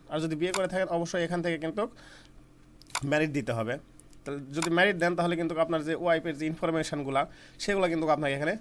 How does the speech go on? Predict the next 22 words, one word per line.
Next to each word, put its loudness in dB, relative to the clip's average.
বসিয়ে 0
দিতে -2
হবে, -2
হ্যাঁ। -2
আপনি -4
আশা 0
করি 0
বুঝতে -2
পারছেন। -4
যেহেতু -2
আমি 2
সিঙ্গেল 0
দিয়ে 0
দিলাম, -4
দেওয়ার 4
পর 0
এখান -2
থেকে -4
দেখতে -10
পাচ্ছেন -8
সেভ -2
and 0